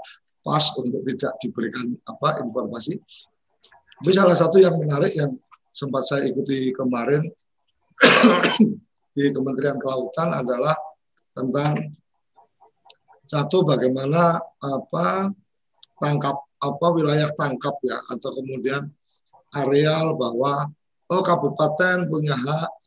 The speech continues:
eh, sekian mil dari garis pantai provinsi dan seterusnya, kemudian kapal, eh, berapa, berapa gross tonnya, kemudian bisa sampai di wilayah mana dan seterusnya, sampai ke isu-isu tentang banyaknya kapal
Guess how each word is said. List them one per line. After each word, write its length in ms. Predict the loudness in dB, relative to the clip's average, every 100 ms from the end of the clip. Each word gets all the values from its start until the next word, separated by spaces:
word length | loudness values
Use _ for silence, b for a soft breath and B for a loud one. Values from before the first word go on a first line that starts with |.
| -8
eh, 100 | -6
sekian 400 | -6 -4 -4 -2
mil 500 | 0 2 2 0 0
dari 300 | -2 0 -2 -2 _
garis 300 | -6 -4 -4
pantai 560 | -4 -4 -2 -4 -4 -6 -10 _ _ B _ _
provinsi 720 | -4 2 2 2 2 4 4
dan 140 | 2 -2
seterusnya, 480 | -4 -2 0 0 -2
kemudian 460 | -6 -6 -4 -4
kapal, 680 | -6 -8 -4 0 2 0 -2 -8 B _ -12
eh, 420 | -6 -2 -2 -2 -4
berapa, 640 | -2 -4 -2 -2 0 -4 -6 -4
berapa 280 | -4 -2 -6 -2
gross 260 | -2 -2 -4
tonnya, 480 | -4 -2 -2 -4 -4
kemudian 400 | -10 -6 -4 -6 -10 _ _
bisa 240 | -2 -2
sampai 320 | -2 -4 -6 -6
di 80 | -2
wilayah 380 | 0 -2 -4 -6
mana 240 | -4 -4 -4
dan 140 | -6
seterusnya, 480 | -8 -8 -6 -4 -4 -6 B -14
sampai 400 | -6 -2 -2 -2 -2
ke 240 | -2 -2 -2
isu-isu 480 | -2 0 -2 0 -2
tentang 320 | -2 -2 -4 -4 _ _ _
banyaknya 400 | -4 -2 -2 -2 -2
kapal 320 | -2 -2 -2